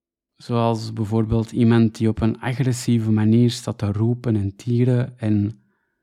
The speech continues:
dingen gooien en kapot maken vlak in je buurt.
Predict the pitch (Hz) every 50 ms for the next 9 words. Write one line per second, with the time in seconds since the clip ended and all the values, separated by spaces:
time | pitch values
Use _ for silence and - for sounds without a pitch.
0 | _ _ _ _ _ _ _ _ _ _ _ - 113 107 104 110 117 117 117 110
1 | 104 98 - - - 113 117 117 117 117 117 117 113 117 110 104 - 104 101 -
2 | - 120 120 - 123 117 113 113 110 107 - 110 98 - 117 120 123 123 - 110
3 | 104 104 101 101 107 117 113 113 113 - - - _